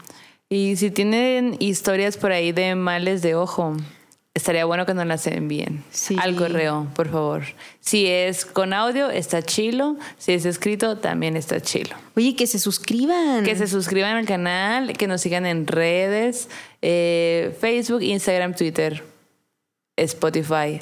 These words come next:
Speaker 1: Apple Podcast.
Speaker 2: Sí, sí.
Speaker 1: Todo, amigos.
Speaker 2: Ustedes denle like, ustedes
Speaker 1: En
Speaker 2: piquen
Speaker 1: donde
Speaker 2: acá.
Speaker 1: nos vean.
Speaker 2: <laughs> Oye, y pues bueno,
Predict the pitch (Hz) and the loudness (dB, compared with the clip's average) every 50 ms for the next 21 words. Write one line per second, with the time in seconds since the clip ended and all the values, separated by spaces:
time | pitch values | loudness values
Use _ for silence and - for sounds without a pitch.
0 | - - - 156 - 156 156 147 - - 156 151 - - - 147 151 143 - - | -6 -4 -4 -2 0 0 -2 -2 0 -2 -2 -2 -2 -2 -2 0 0 -2 -4 -8
1 | - - - - - - - - 196 190 185 185 180 175 175 175 170 - - 185 | -8 -8 -8 -8 -6 -6 -4 -2 0 0 2 2 0 0 0 -2 -2 0 0 0
2 | 180 175 175 180 180 180 - - - - 226 214 196 180 175 170 165 160 156 160 | 0 0 -2 -4 -6 -8 -10 -6 -2 0 2 2 2 2 0 0 0 -2 -2 -2
3 | - 180 156 - - - - - - - - _ _ _ - 240 - - 285 277 | -2 -2 -4 -4 -6 -8 -10 -16 -20 -20 -20 _ _ _ -4 -2 0 2 2 4
4 | 269 254 247 220 - 208 208 240 240 226 202 190 190 202 202 208 202 208 - - | 4 2 0 0 0 0 0 0 2 2 2 2 2 2 0 0 -2 -4 -6 -4
5 | - - 220 - - 269 254 226 - - - 202 202 196 190 190 180 180 175 170 | -2 -2 0 0 2 2 2 0 -2 -2 0 0 2 2 2 2 0 0 2 0
6 | 170 180 175 175 165 156 143 143 151 147 170 - - - - - 226 214 180 214 | 0 2 2 0 2 0 0 -2 -2 -4 -4 -6 -6 -6 -4 -2 -2 -2 -2 -2
7 | - 196 - 294 330 330 294 254 208 170 - - - 220 226 233 233 240 226 - | -4 -2 -2 0 0 0 0 0 -2 -4 -6 -2 0 0 2 2 2 0 2 2
8 | 247 254 - 226 233 220 226 233 226 208 - | 0 0 2 0 0 2 2 0 0 0 -2